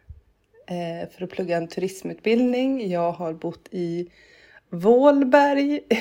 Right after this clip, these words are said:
<laughs> i Karlstad, i Karlskoga, ehm, Nora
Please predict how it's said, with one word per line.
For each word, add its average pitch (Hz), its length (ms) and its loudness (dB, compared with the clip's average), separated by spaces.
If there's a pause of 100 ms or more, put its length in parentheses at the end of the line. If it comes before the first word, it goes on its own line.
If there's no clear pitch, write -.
<laughs> - 160 -8 (260)
i 208 80 4
Karlstad, 240 920 2 (420)
i 185 160 0
Karlskoga, 214 1120 2 (1300)
ehm, 170 1080 -4 (160)
Nora 185 760 4